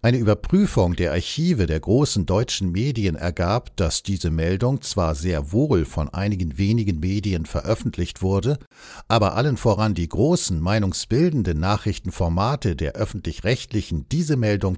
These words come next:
bis heute komplett ignoriert haben. Dieses Fallbeispiel zeigt, wie prekär es um diese großen Nachrichtenformate bestellt ist. Wer sich nur über die Tagesschau und Heute informiert, bleibt im besten Fall uninformiert und wird im schlimmsten Falle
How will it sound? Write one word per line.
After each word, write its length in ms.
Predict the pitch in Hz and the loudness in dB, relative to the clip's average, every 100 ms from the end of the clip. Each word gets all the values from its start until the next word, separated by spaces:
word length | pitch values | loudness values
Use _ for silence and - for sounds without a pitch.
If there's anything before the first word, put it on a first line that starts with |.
| - | -2
bis 300 | 135 - 98 | -2 0 0
heute 260 | 92 - | 0 0
komplett 800 | 92 - 113 113 - 90 87 - | -4 0 2 2 0 2 0 -4
ignoriert 640 | - - 85 82 71 62 78 | -12 -6 -4 -2 -4 -6 -8
haben. 340 | 69 - - _ _ _ _ _ _ - | -8 -10 -16 _ _ _ _ _ _ -2
Dieses 340 | 156 135 120 | 2 4 2
Fallbeispiel 880 | - 123 185 123 90 87 - 98 95 | 2 4 4 4 4 2 0 0 2
zeigt, 460 | - 113 117 113 - | 2 2 2 0 -2
wie 100 | 107 | -2
prekär 720 | - 95 - - 143 156 62 | 0 -4 -2 0 2 2 0
es 220 | 82 - | -2 -2
um 160 | 80 85 | -4 -4
diese 220 | 87 87 | -4 -4
großen 420 | - 98 120 95 | 0 0 2 0
Nachrichtenformate 1000 | 82 80 - 101 - 98 104 98 101 - | 0 0 -2 -4 -4 -2 0 2 0 0
bestellt 480 | 85 - - 123 127 | -2 -2 0 0 -2
ist. 360 | - 67 - - _ _ _ - - - | -8 -6 -8 -10 _ _ _ -20 -16 0
Wer 220 | 101 95 | 2 2
sich 240 | 80 - | 0 -2
nur 220 | 98 117 | 2 2
über 120 | 135 85 | 2 -2
die 160 | 78 | -4
Tagesschau 640 | - 107 165 113 - 98 80 | -2 0 2 0 2 2 2
und 260 | 76 71 | 0 -2
Heute 280 | - 160 - | 0 2 2
informiert, 800 | 85 92 - 85 92 151 92 - | -2 -2 -2 0 2 2 2 0
bleibt 280 | 90 87 - | -2 -2 -2
im 140 | 80 76 | -6 -2
besten 380 | 90 - 101 | -2 -2 -4
Fall 280 | - 101 95 - | -2 0 0 0
uninformiert 880 | 151 175 104 - 107 98 101 98 - | 0 2 -2 0 0 2 2 0 -2
und 200 | 87 - | -4 -2
wird 140 | 87 | -4
im 140 | 82 | -4
schlimmsten 600 | 82 - 120 170 - 107 | -4 -2 0 0 -2 -6
Falle 360 | - 101 98 | -2 0 0